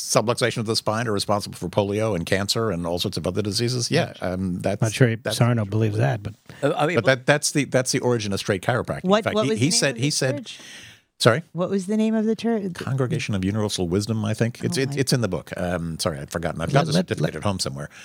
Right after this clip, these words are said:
Speaker 1: Um,
Speaker 4: Framed, I hope.
Speaker 1: Yeah. <laughs> It's not quite, um, but yeah, they believe that, um, Western,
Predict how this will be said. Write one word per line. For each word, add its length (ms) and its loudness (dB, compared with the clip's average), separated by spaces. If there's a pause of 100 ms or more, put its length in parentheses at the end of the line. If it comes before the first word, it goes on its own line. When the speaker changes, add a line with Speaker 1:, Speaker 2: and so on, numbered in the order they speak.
(280)
Speaker 1:
Um, 80 8
Speaker 4:
Framed, 340 2
I 120 2
hope. 420 0
Speaker 1:
Yeah. 300 2
<laughs> 80 2 (840)
It's 340 0
not 120 -8
quite, 400 0
um, 280 0 (720)
but 260 4 (200)
yeah, 260 4
they 200 0
believe 480 0
that, 260 0
um, 200 -2
Western, 520 0